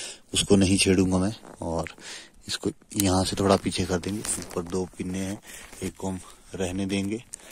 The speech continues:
और इस वाले बीमे को भी मैं निकाल दूंगा ताकि जो है ये ऊपर से ग्रोथ में आए। ग्रोथ इसकी जो है वो रुक रही है, तो ये यहाँ से हो चुका है। उसके बाद देख सकते हैं ये है, यहाँ से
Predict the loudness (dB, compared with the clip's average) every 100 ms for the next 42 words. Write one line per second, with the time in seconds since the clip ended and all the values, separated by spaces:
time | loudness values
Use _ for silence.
0 | -4 -2 -4 -4 -2 -2 -2 -2 -4 -4
1 | -4 -4 -4 -4 -2 -2 -2 -6 -6 -10
2 | -10 -10 -8 -8 -6 -6 -8 -10 -14 -20
3 | -20 -20 _ _ -8 -6 -2 -2 -4 -10
4 | -4 -4 -4 -8 -8 -8 -6 -8 -8 -14
5 | -16 -14 -12 -12 -10 -10 -10 -10 -10 -10
6 | -8 -8 -10 -12 -18 -18 -16 -18 -20 -10
7 | 0 2 2 2 -6 -6 -4 -2 -2 2
8 | 2 2 -10 -12 -12 -16 0 2 2 4
9 | 4 4 0 0 0 2 2 4 4 0
10 | -2 -6 -6 -6 -6 -10 -10 -12 0 6
11 | 6 6 4 2 0 -4